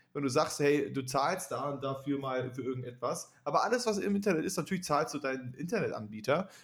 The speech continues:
aber, äh, jede Seite ist ko-, kostenlos und so weiter. Wenn du irgendetwas, äh,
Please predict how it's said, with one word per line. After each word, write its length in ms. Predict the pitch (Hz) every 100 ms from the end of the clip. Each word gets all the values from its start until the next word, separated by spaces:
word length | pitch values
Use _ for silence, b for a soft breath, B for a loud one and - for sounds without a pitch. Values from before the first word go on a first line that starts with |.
| B
aber, 460 | 143 151 156 151 -
äh, 120 | 143
jede 260 | 147 202 175
Seite 320 | 196 214 190
ist 120 | 135
ko-, 260 | - 160 156
kostenlos 640 | - 156 - 123 147 151
und 80 | 143
so 100 | 123
weiter. 340 | 131 175 160
Wenn 100 | 143
du 60 | 147
irgendetwas, 640 | 180 196 175 - 170 165
äh, 340 | 156 151 147